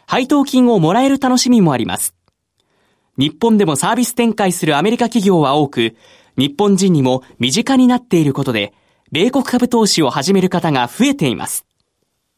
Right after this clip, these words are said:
マネックス証券の米国株取引手数料は、税抜き零点四五パーセントで、最低取引手数料は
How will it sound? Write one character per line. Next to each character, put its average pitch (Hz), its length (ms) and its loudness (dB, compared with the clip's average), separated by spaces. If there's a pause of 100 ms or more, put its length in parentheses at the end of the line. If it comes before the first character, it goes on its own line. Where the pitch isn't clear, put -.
(280)
マ 131 120 -2
ネ 220 80 0
ッ 240 80 -2
ク 254 120 0
ス - 60 -2
証 226 200 2
券 160 260 2
の 120 260 0
米 226 220 0
国 262 140 -2
株 233 260 0
取 233 180 2
引 - 160 -6
手 220 100 2
数 208 200 2
料 151 200 2
は、 107 220 -2 (280)
税 156 140 -2
抜 196 180 4
き 156 280 -6
零 240 240 0
点 156 240 2
四 185 200 2
五 220 200 2
パ 208 160 0
ー 196 40 0
セ 196 140 2
ン 160 60 0
ト 123 140 -4
で、 92 200 -6 (340)
最 247 240 -2
低 269 180 0
取 262 180 2
引 - 160 -4
手 240 120 2
数 233 220 2
料 160 200 4
は 113 200 -2